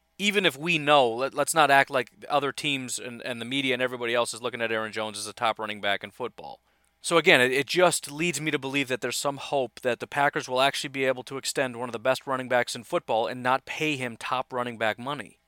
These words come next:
And again, I, I semi don't like talking about this because on, on one hand, I would love to see him just get paid massive amounts of money because he's earned it, but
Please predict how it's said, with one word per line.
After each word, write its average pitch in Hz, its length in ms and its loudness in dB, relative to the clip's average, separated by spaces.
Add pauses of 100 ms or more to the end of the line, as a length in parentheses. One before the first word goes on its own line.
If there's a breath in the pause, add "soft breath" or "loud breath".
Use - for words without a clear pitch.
And 123 80 -4
again, 131 160 6
I, 120 120 6
I 123 160 0 (260)
semi 143 400 0
don't 135 220 -2
like 127 180 -2
talking 123 320 -4
about 131 240 -2
this 143 160 -6
because 107 260 -10
on, 107 120 -6
on 107 180 -10
one 113 160 -2
hand, 117 200 -4
I 107 40 2
would 101 140 -8
love 110 340 -2
to 117 100 -8
see 117 180 -6
him 113 120 -8
just 104 160 -12
get 113 160 -10
paid 110 360 -6
massive 110 400 -4
amounts 107 280 -8
of 107 80 -12
money 110 160 -6
because 107 260 -8
he's 101 160 -10
earned 117 240 -6
it, 135 140 -4
but 110 140 -4